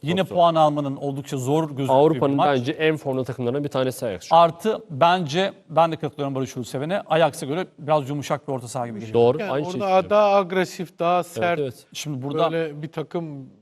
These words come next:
Speaker 3: şimdi mesela ben olsam
Speaker 1: iyi,
Speaker 3: yani
Speaker 1: iyi savunma yapacak kaç kişi var burada?
Speaker 3: Ha, ne, ne var şimdi burada?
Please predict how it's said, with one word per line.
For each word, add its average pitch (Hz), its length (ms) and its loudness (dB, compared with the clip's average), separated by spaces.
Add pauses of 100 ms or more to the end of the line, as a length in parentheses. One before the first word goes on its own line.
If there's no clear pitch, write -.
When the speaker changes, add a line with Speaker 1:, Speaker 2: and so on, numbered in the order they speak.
Speaker 3:
şimdi 139 220 -14
mesela 151 320 -6
ben 180 140 0
olsam 175 480 -4 (140)
Speaker 1:
iyi, 180 300 -2
Speaker 3:
yani 143 160 -6
Speaker 1:
iyi 185 120 0
savunma 196 320 -2
yapacak 202 300 -4
kaç 208 160 -4
kişi - 200 -8
var 143 160 2
burada? 151 300 -8
Speaker 3:
Ha, - 40 -6
ne, 208 440 0
ne 254 120 4
var 196 180 4
şimdi 180 320 -6
burada? 175 320 2